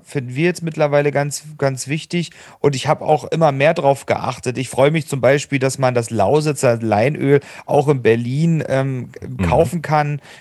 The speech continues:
Speaker 1: ähm, was, was ganz schön ist. Ich weiß, dass mein, mein Onkel, der lässt sich immer, ähm, die Flaschen Lausitzer Leinöl zum Beispiel nach Niedersachsen schicken,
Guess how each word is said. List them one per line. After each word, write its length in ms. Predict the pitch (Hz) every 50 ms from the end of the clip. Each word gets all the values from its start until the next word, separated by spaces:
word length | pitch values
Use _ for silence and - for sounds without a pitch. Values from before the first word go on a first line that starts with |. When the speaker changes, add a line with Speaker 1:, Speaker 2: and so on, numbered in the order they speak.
| - _ _
Speaker 1:
ähm, 340 | 135 135 135 135 131 123 - -
was, 440 | 139 127 117 131 135 - - -
was 200 | 127 139 127 -
ganz 180 | - 123 127 120
schön 180 | - 151 151 160
ist. 120 | 156 131
Ich 160 | 131 117 113
weiß, 300 | 117 107 110 147 151 -
dass 220 | - 147 139 - -
mein, 300 | 120 127 127 127 127 123 123
mein 240 | 120 120 120 117 95
Onkel, 400 | 71 127 147 175 170 190 175 151
der 100 | 143 131
lässt 240 | 131 135 143 - -
sich 200 | 139 135 - -
immer, 320 | 135 139 147 143 139 131 - - - - - - _
ähm, 420 | - 139 135 135 131 131 131 127 - -
die 360 | 113 120 - 127 135 131 131
Flaschen 640 | - - - 139 131 151 143 - 160 156 147 143 135 - -
Lausitzer 480 | - 139 127 120 135 139 135 - 139 123
Leinöl 640 | 120 117 120 131 143 104 - 135 135 131 131 123
zum 160 | 127 - 127
Beispiel 400 | 113 117 120 131 - - - 123
nach 160 | 123 113 117
Niedersachsen 720 | 123 127 135 156 170 185 175 147 156 156 151 - - 160 147
schicken, 400 | - - 160 151 180 147 151